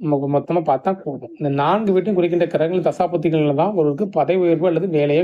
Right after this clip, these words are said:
கிடைக்கும். வேலை கிடைக்காம இருக்கவங்களுக்கும் இந்த சில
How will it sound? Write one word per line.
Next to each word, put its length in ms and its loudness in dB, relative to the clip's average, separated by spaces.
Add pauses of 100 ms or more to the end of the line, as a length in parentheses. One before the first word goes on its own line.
கிடைக்கும். 320 -6 (720)
வேலை 280 0
கிடைக்காம 340 0
இருக்கவங்களுக்கும் 480 0 (340)
இந்த 320 2
சில 120 2